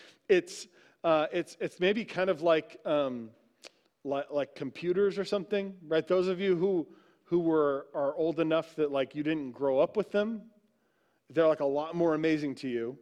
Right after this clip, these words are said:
than, like, my kids. They're just like, "Oh, yeah, computer." Eh. Right? That's, what is that? Who cares? Right? But, but when you didn't grow up with that technology and then now you see it, you're like, "This is unbelievable. You guys have no idea."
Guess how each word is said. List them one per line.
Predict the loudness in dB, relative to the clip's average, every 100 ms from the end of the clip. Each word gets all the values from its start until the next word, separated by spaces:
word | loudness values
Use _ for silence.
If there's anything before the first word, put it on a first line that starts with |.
| _ _ _ _ _ _ _
than, | -2
like, | 0 0
my | 0 0
kids. | 2 0 2
They're | 0
just | 0 0
like, | 0
"Oh, | 0
yeah, | 0 0
computer." | -2 -6 -6 -6 -8 -10
Eh. | -10 -12 _ _ _ _ _ _ _ _ _ _ _ _ _ _ -2
Right? | 2
That's, | 2 0
what | 0 0
is | 2 0
that? | -2 -2
Who |
cares? | -4 -2 -4 -8 -20 _ _ _ _ -10
Right? | -6 0
But, | 2 2 -2 -20 -4
but | -4 -4 -8
when | -4 -4
you | -4
didn't | 0 0 2
grow | 2 2
up |
with | 2
that | -2 -4 -6 _ _ _
technology | -8 -2 -2 0 -2 0 0
and | 2
then | 0 0
now | 0 0
you | -2
see | -4 0 0
it, | 2
you're | 2
like, | 0 -2
"This | -12 -12 -10
is | -12 -14 _
unbelievable. | -6 -4 -6 -6 -8 0 2 2 0 -2
You | -2
guys | -4 -6 -20 _ _ -10
have | -4
no | 0 2
idea." | 4 4 4 2